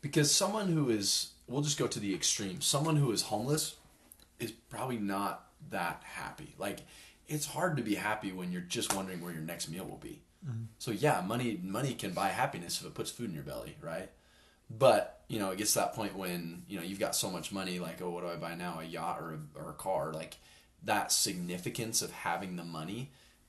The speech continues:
Speaker 1: means so much less. Because it's not about, it's not about, like, who am I taking care of or, or my quality of life per se.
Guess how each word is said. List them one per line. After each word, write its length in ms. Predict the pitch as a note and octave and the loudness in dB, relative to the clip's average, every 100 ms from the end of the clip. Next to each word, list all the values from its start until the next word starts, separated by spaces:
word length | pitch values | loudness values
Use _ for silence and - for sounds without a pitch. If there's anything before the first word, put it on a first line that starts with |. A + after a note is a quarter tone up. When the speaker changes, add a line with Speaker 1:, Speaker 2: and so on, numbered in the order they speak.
| _ - - | _ -20 -8
Speaker 1:
means 400 | G2+ G2+ F#2+ F2+ | 0 2 2 4
so 300 | - - F#2 | 4 4 -2
much 300 | F2 D#2+ - | -4 -6 -4
less. 440 | D#2 - - - - _ _ - _ | -6 -2 -4 -4 -10 _ _ -20 _
Because 280 | G#2 A2+ G2 | -4 -2 0
it's 160 | F#2 G2+ | 0 0
not 260 | G2 G2 | 2 2
about, 520 | F#2 F#2 F2 E2+ - - | 2 2 2 2 -2 -8
it's 200 | G#2+ - | -4 -2
not 160 | G2 F#2 | 0 -2
about, 320 | F2 E2+ E2+ | -2 -2 0
like, 200 | D#2 D2 - | -2 -6 -10
who 240 | - A2+ | -8 -4
am 100 | F#2+ | -2
I 80 | F2+ | -2
taking 360 | F2+ G2 F2 E2 | -4 -4 -6 -10
care 240 | - E2+ | -6 -4
of 240 | E2 D#2+ D#2 | -2 -4 -6
or, 40 | |
or 400 | D#2 - D#2 C#2+ - | -8 -8 -8 -8 -8
my 140 | D2+ | -8
quality 500 | C#2+ - F#2+ E2+ E2+ | -8 -2 0 0 -2
of 140 | D#2 D#2 | -6 -6
life 300 | D2+ F2+ - | -8 -8 -10
per 160 | - | -6
se. 380 | F2+ - F2 G2+ | -2 0 -2 -6